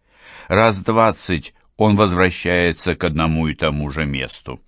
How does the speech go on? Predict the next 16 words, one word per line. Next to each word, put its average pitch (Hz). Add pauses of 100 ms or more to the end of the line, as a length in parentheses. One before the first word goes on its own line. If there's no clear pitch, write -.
(500)
Дверь 95
должна 101
находиться 82
именно 73
здесь. 71 (880)
Я 67
много 78
раз 92 (360)
легонько 98
отталкиваю 73
его 71
соломинкой, 80 (640)
но 87
он 85
не 95
поддаётся. 85